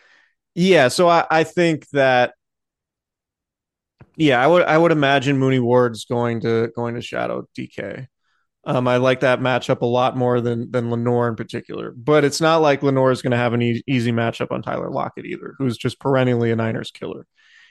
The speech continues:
And, you know, the Niners defense, that, that didn't seem like the safeties got beat by, you know, with,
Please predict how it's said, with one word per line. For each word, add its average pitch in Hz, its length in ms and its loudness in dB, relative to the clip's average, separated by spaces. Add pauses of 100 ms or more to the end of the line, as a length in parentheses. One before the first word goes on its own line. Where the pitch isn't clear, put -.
(180)
And, 156 520 2 (1200)
you 170 100 0
know, 143 140 4
the 135 80 2
Niners 160 380 2
defense, 139 720 0
that, 131 240 0
that 131 140 -2
didn't 151 200 0
seem 139 160 -2
like 127 160 0
the 123 60 -10
safeties 127 480 -2
got 123 300 0
beat 123 380 -2 (120)
by, 120 480 2
you 135 100 -2
know, 120 100 0
with, 117 200 -2